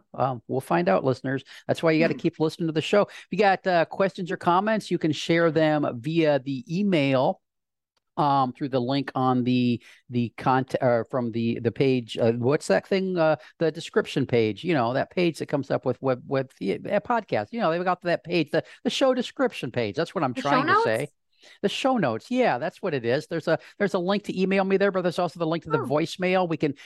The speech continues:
Speaker 1: we can, you,
Speaker 2: Yeah.
Speaker 1: you listeners, you can be a part of the show. Uh, I know some of you have been
Speaker 2: Yes.
Speaker 1: thinking, "What, what would I have to do to get my voice on that podcast?" Well, all you gotta
Speaker 2: Mm.
Speaker 1: do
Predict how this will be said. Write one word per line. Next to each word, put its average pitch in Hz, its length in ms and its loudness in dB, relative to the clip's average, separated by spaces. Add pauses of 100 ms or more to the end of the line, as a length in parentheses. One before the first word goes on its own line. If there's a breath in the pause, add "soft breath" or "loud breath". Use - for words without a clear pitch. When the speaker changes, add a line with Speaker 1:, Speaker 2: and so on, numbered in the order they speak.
(120)
Speaker 1:
we 156 60 0
can, 139 220 -2
you, 170 220 4
Speaker 2:
Yeah. 202 240 0
Speaker 1:
you 143 400 0
listeners, 123 500 -4 (220)
you 131 180 0
can 151 100 0
be 123 120 2
a 110 40 0
part 123 240 -4
of 110 60 -6
the 107 80 -10
show. 139 400 -6 (260 loud breath)
Uh, 127 220 0
I 135 60 -6
know 139 140 -4
some - 180 -6
of 147 80 0
you 127 60 -6
have 117 100 -4
been 127 80 -2
Speaker 2:
Yes. - 60 -12
Speaker 1:
thinking, 127 280 -2 (220 loud breath)
"What, 151 420 0
what 160 340 -2
would 156 140 -4
I 151 60 0
have 147 240 -4
to 135 80 -8
do 147 260 0
to 113 60 -2
get 123 200 0
my 131 280 0
voice 117 500 0
on 107 140 -2
that 117 260 -2
podcast?" 135 680 -2 (280 loud breath)
Well, 123 120 0
all 127 180 0
you 160 100 -4
gotta 151 200 0
Speaker 2:
Mm. 185 60 -10
Speaker 1:
do 139 360 0